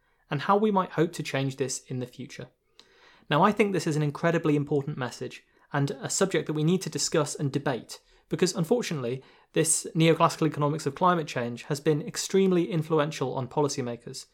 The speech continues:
to the point where one of the main culprits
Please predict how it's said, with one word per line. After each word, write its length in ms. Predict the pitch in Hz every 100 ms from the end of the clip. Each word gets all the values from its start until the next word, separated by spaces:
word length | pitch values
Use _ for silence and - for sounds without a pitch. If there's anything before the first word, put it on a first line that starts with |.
| _ _ _
to 80 | 170
the 80 | 165
point 280 | - 175
where 260 | 156 147 139
one 180 | 160 170
of 60 |
the 80 | 160
main 220 | 143 139
culprits 580 | 135 202 196 131 127 -